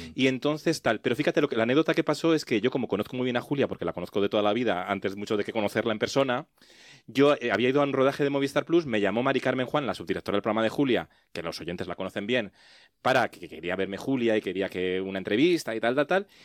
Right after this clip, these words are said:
y yo dije, "Ostras, he venido con solo ropa de chándal". Y Julia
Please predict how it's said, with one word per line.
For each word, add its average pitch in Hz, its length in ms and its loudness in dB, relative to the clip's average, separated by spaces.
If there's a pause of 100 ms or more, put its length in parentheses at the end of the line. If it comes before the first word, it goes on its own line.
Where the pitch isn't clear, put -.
y 113 80 -6
yo 113 100 2
dije, 104 200 -4
"Ostras, - 760 -6 (540)
he 117 60 4
venido 123 400 2
con 104 160 -6
solo 120 240 0
ropa 117 220 -4
de 95 100 -4
chándal". 82 540 -10 (680)
Y 113 120 -6
Julia 120 440 -2